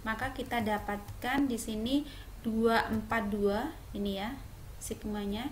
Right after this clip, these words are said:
dua empat dua koma tiga satu dibagi dengan N-nya adalah ada tiga belas. Hasilnya adalah delapan belas koma enam puluh empat. Ini adalah nilai dari deviasi rata-rata atau simpangan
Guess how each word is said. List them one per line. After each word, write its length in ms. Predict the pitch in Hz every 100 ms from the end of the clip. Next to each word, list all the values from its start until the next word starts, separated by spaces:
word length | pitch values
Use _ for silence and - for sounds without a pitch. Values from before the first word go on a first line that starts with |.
| -
dua 240 | 220 214 208
empat 400 | 202 208 208 208
dua 400 | 202 208 240 285
koma 240 | 226 208 202
tiga 320 | - 196 196
satu 560 | - 190 - 208 226 294 - - - - - - -
dibagi 880 | 233 233 202 214 214 - 247 262 226
dengan 480 | 214 202 226 233 269 - - - - -
N-nya 400 | 220 208 220 -
adalah 320 | 208 208 202 -
ada 160 | 202 196
tiga 320 | 196 98 202
belas. 320 | 196 190 - - - - -
Hasilnya 400 | 214 214 214 233
adalah 240 | 226 208
delapan 400 | 214 202 202 196
belas 320 | 190 208 214 -
koma 400 | - 190 190 202 214 - - -
enam 160 | 202 196 190 202
puluh 160 | 196 196 -
empat. 320 | 196 - 185 - - - -
Ini 240 | 220 226
adalah 240 | 214 202 226 226
nilai 560 | 214 208 208 240 247
dari 560 | 226 202 190 220 247 214
deviasi 640 | 208 202 208 196 196 202
rata-rata 640 | 202 196 202 196 202 226 226
atau 160 | 220
simpangan 1040 | 208 - 220 214 214 220 208 214 220 220